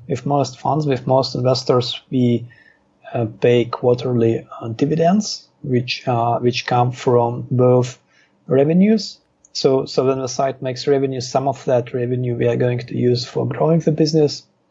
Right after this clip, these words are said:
so, and, and then the rest we are going to distribute. So, and, and also when we sell sites, we generally, uh, just distribute the profits immediately in, in the next quarterly, uh,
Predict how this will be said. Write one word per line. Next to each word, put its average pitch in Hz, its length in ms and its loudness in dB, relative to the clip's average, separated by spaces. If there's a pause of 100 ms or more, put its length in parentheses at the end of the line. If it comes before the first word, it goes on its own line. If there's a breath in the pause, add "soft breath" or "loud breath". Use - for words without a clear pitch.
(380 soft breath)
so, - 280 -12 (160)
and, 123 320 -2
and 120 300 0
then 123 340 2
the 123 140 2
rest 123 360 2
we 123 100 0
are 113 80 2
going 117 240 -4
to 123 100 -4
distribute. 160 600 -2 (560)
So, 120 500 0
and, 123 220 0
and 123 140 0
also 127 500 2
when 120 280 -2
we 120 100 -2
sell 120 360 0
sites, 120 540 -2
we 123 100 -6
generally, 117 600 -2 (680)
uh, 127 180 -4
just 117 240 -6
distribute 123 460 0
the 120 160 -2
profits 123 400 0
immediately 120 480 2
in, 117 180 -6
in 120 140 -2
the 117 80 2
next 113 260 -2
quarterly, 117 460 2
uh, 127 600 -8